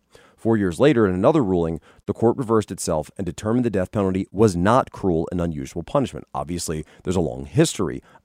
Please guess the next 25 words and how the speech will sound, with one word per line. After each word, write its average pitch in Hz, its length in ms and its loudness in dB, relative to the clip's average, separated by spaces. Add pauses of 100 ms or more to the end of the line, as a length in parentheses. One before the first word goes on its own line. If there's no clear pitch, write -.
of 85 260 -4
the 90 80 -4
death 82 200 -4
penalty 85 280 -4
and 78 100 -6
capital 82 260 -6
punishment 76 460 -8
being 62 240 -12
used. 98 320 0
It 73 80 -12
is 80 100 -12
not 65 220 -10 (100)
unusual. 85 640 -2
It's - 140 -14
quite - 260 -12
common. 90 420 -2 (680)
On 101 160 -2
October 131 460 2
fourth, 123 480 2
nineteen 101 380 -2
seventy-six, 95 600 -2 (240)
the 101 80 -2
ban 101 400 0
was 101 220 -2
lifted 90 560 2